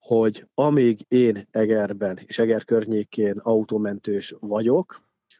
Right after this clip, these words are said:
addig mentőautó nem állhat az út szélén, és, ö, nem vagyok hajlandó érte pénzt kérni.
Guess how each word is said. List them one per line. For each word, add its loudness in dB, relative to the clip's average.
addig 0
mentőautó 0
nem 0
állhat -4
az -4
út -6
szélén, 0
és, 0
ö, 2
nem 0
vagyok 2
hajlandó 0
érte -4
pénzt -6
kérni. -6